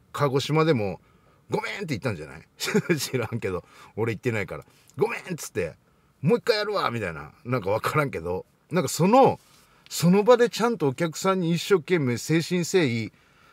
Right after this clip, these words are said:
対応しようとする感じは、ものすごくわかるんですよ。だから、大阪の時は、結局、武道館かなんかで録音したシーディーが送られてきた。その大阪公演に、カスカスだった時の大阪公演にいたから、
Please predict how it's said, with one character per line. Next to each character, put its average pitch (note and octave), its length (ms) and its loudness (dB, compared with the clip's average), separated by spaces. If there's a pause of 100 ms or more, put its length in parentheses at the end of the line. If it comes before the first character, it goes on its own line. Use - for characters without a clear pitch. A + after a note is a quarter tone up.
(100)
対 E3 320 4
応 E3 120 4
し - 160 -6
よ E3+ 80 6
う - 40 -2
と G2 100 -10
す G2+ 160 -8
る F#2 200 -6
感 A#2+ 240 -4
じ G#2 120 -4
は、 G2+ 280 0 (540)
も B2+ 180 2
の E3+ 60 4
す - 140 -2
ご C4+ 120 4
く D3+ 80 -2
わ G#2+ 120 2
か A2 120 0
る F#2 60 -2
ん D#2+ 60 -8
で C#2+ 60 -12
す - 100 -16
よ。 C2+ 140 -14 (480)
だ D3 100 -2
か B2 80 2
ら、 A#2 260 4
大 E3+ 120 0
阪 E3 340 2
の D#3+ 60 2
時 B2+ 180 -2
は、 G2 360 0 (140)
結 A#2+ 200 -6
局、 C3+ 460 0 (840)
武 C3 160 0
道 B3 140 6
館 B2+ 260 4
か G#2 100 0
な A2+ 120 2
ん G#2 40 -4
か F#2+ 100 -2
で F#2 60 -2
録 G2+ 340 -4
音 B2 120 0
し - 100 -8
た A#2+ 200 2
シ G3 260 0
ー - 20 0
デ F#3 120 2
ィ - 20 0
ー - 20 -4
が F#2 100 -4
送 G2 260 -6
ら A#2 100 0
れ A#2 80 -4
て A#2 120 -6
き - 100 -12
た。 - 180 -12 (680)
そ - 180 -4
の A#2 180 -2
大 C3+ 120 0
阪 A2 300 -4
公 A#2 220 -2
演 E2+ 140 -4
に、 D#2+ 180 -10 (520)
カ A#2 160 -6
ス - 100 -8
カ C3+ 120 0
ス C3 180 -2
だ C3 100 2
っ - 60 -2
た F#2+ 100 -6
時 E2+ 220 -8
の F#2 180 -6
大 G2+ 60 -4
阪 G2 240 -6
公 A2 160 -2
演 F2 60 -2
に F#2 80 -6
い G2 60 -8
た F#2+ 100 -6
か D#2+ 140 -10
ら、 F#2+ 240 -2